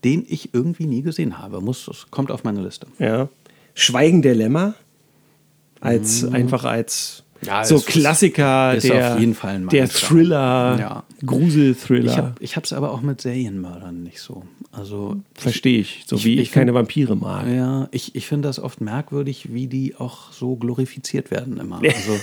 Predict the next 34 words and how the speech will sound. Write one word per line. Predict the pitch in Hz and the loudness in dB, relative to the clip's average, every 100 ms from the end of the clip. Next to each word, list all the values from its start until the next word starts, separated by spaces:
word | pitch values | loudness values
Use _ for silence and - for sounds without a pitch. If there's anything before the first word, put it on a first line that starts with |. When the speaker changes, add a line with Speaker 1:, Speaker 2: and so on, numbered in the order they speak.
| - | -4
Speaker 1:
gerade | 104 147 | 2 4
Speaker 2:
Ja. | 143 | 4
Speaker 1:
beim | 127 120 | 2 0
Schweigen | 131 127 | -2 0
der | 127 | 0
Lämmer, | 110 120 139 | 0 -2 -4
finde | - 127 | -4 -6
ich, | 123 | -6
ist | - 123 | -8 -4
Hannibal | 127 113 107 | -4 -2 -4
Lecter | 110 - 135 131 - - - - - | -4 -4 -4 -4 -10 -20 -20 -18 -6
ja | 110 | -6
eigentlich | 117 117 - 120 | -4 -8 -10 -12
auch | |
so | - 113 | -6 -4
ein | 110 104 110 - - - - - | -2 -2 -6 -10 -20 -20 -20 -20
mystischer | - 113 107 98 104 120 160 - 123 - 123 | -18 -16 -10 -4 0 0 0 -2 -8 -6 -6
Übermensch, | 135 139 151 101 98 95 - - - - - | -4 -4 -2 -2 -2 -4 -8 -16 -18 -10 -4
der | 107 | -4
durch | 107 | -4
das | 123 - | -8 -10
Panzerglas | - 120 - 120 110 104 120 | -8 -6 -6 -6 -6 -8 -10
das | - - | -14 -14
Parfum | - - 110 123 | -16 -10 -6 -6
erschnuppern | 120 - - 117 123 113 107 | -6 -10 -8 -8 -6 -6 -8
kann | - 104 113 117 | -8 -2 -2 -2
und | 113 110 104 - - - - - - | -4 -6 -8 -10 -20 -20 -20 -20 -6
hochgebildet, | - 139 - 123 98 120 120 117 117 117 - - 107 | -2 -2 -2 -2 0 -2 0 0 -2 -4 -12 -14 -10
ganz | - 131 | -8 -8
exquisiter | - - - 120 113 123 123 | -8 -10 -8 -4 -4 -4 -4
Geschmack. | 113 - 120 131 | -4 -4 -4 -4
Und | 135 | -2
ich, | 120 - - - - - _ _ _ _ _ _ - | -4 -6 -20 -20 -20 -20 _ _ _ _ _ _ -10
ja, | 117 147 | -6 -6